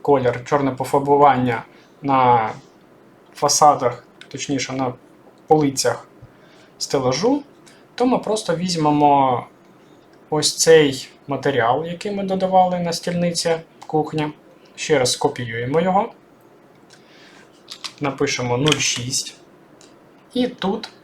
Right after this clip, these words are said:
просто зробимо такий чорний колір.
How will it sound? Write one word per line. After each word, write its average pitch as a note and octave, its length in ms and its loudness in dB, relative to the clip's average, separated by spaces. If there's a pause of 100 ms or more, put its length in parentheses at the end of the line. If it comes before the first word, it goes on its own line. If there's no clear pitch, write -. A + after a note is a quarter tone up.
просто D3 720 4 (300)
зробимо E3 400 2
такий C3 300 -6
чорний C#3 560 0 (680)
колір. A2 400 0